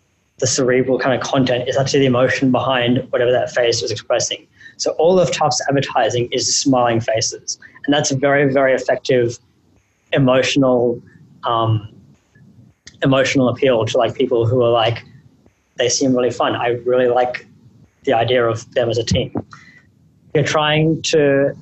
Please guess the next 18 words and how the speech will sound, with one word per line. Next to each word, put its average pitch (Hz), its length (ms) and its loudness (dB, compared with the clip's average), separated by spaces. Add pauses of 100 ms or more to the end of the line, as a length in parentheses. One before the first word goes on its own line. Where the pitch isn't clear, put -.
(120)
so - 180 -4
that 147 120 2
makes, 147 260 0
like, 127 220 -2
something 170 160 0
like 135 160 0
this, 135 180 0
for 147 100 0
example, 117 480 -2 (760)
there's - 80 -6
a 147 40 2
lot 175 220 2
going 151 200 4
on, 147 140 2
it's 127 120 -2
very 139 140 2
dynamic, 131 420 0
but 139 200 -2